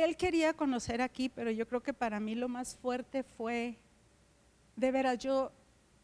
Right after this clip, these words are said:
no sé dónde estás tú, yo sí sé dónde estaba yo, aun y cuando haciendo lo mejor que podía, pero yo sé que solamente de lo que yo quiera salir en mi vida, lo único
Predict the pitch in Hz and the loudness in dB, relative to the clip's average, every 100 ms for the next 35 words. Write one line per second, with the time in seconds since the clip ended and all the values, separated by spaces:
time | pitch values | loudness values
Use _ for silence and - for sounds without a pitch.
0 | - 262 269 - 277 262 247 220 - 254 | -2 0 0 0 0 0 -2 -8 -8 -4
1 | 247 247 240 - 254 - 269 269 - 214 | -4 -6 -10 -10 -12 -8 -6 -6 -4 2
2 | 254 254 269 262 247 247 254 - 233 240 | 4 4 0 2 0 0 -2 -2 0 2
3 | 233 233 269 - _ - 226 233 247 277 | 2 2 0 -8 _ -4 -2 0 0 -2
4 | 269 262 240 226 226 - 233 240 254 226 | 0 0 0 0 2 2 2 0 -2 -2
5 | 208 226 220 240 233 214 226 262 - - | -4 -8 -6 -8 -4 -2 -2 -2 -6 -20
6 | - - - - - _ _ 254 247 277 | -20 -20 -20 -20 -20 _ _ 2 4 2
7 | 294 294 269 262 - - - 311 311 339 | 0 -2 0 2 0 0 4 6 6 6
8 | 320 311 302 294 285 - _ _ _ _ | 6 4 4 0 -2 -6 _ _ _ _
9 | 214 247 247 - 254 220 294 311 339 349 | 2 4 4 4 6 6 6 4 0 2
10 | 339 294 269 262 277 269 247 254 247 247 | 2 0 0 0 2 2 2 4 2 2
11 | 214 - - 302 311 370 415 427 - 415 | 0 -4 0 6 8 6 2 -4 -6 -8